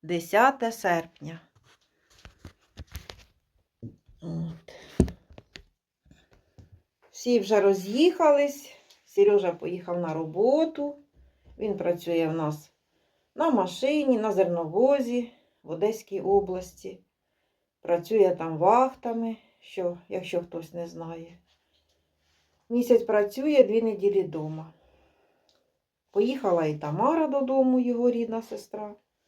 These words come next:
Поїхала в Італію. Все, всі роз'їхались. Все, стаємо в своє русло,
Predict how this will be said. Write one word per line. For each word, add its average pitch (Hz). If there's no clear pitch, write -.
Поїхала 214
в 190
Італію. 151
Все, 151
всі 220
роз'їхались. 302
Все, 262
стаємо 233
в -
своє 208
русло, 175